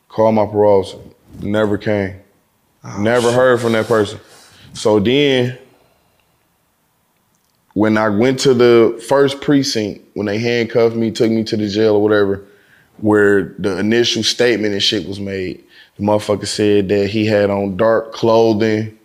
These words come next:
Speaker 1: you feel me? Uh, uh, uh, no facial hair, none of that shit. Now, mind you, right? At that time, I was young. I was, like, eighteen, nineteen, going on twenty type shit. I've always had this right here, bro.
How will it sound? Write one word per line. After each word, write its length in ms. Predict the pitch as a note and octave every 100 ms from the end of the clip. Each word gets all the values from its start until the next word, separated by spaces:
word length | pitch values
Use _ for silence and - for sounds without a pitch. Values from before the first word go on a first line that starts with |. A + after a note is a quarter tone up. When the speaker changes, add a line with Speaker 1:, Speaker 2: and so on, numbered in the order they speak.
| _ _ _ _ -
Speaker 1:
you 120 | G#2
feel 380 | - A2+ A2+ A2
me? 280 | G#2+ G#2+
Uh, 760 | D#2+ G2+ G#2 G#2 G2+ G2 F#2+ F#2 - _ _ _ _ _ _ _ _ _ _
uh, 420 | - F2+ D#2 C#2+ - - _ _ _ _ -
uh, 240 | D2 A#1 -
no 320 | F#2+ G#2+ A#2
facial 440 | - A2 A2 -
hair, 220 | G#2 A2
none 180 | G#2+ A#2
of 80 | A2
that 140 | G2+
shit. 240 | G2 G2 E2+
Now, 160 | F2
mind 460 | D#2 A2 D3+ C#3 G#2+
you, 180 | G2 F#2+
right? 220 | A#2+ C3+ - - - - _ _
At 180 | A2 A2
that 220 | C#3+ C3+
time, 340 | - D#3 C#3+ C#3+
I 60 |
was 220 | C3+ A2
young. 200 | A2+ C#3 B2
I 100 | C3
was, 120 | A2+
like, 260 | G#2+ G2+ - - _ _ _ _ - _ _ _ _ -
eighteen, 480 | A2+ A#2 A#2 A#2+ A#2
nineteen, 580 | A#2 A#2 A2+ A#2 A#2 G#2+
going 260 | A2 A#2+
on 180 | A#2 A2
twenty 320 | - B2 A#2+
type 260 | G2+ A2+ G#2
shit. 280 | - A2 - - - -
I've 180 | A#2 A2
always 440 | C3+ B2 A#2+ A#2
had 280 | B2 A2+ G2
this 200 | G#2 -
right 160 | G2+ G2
here, 140 | F2+
bro. 340 | E2+ F2+ F#2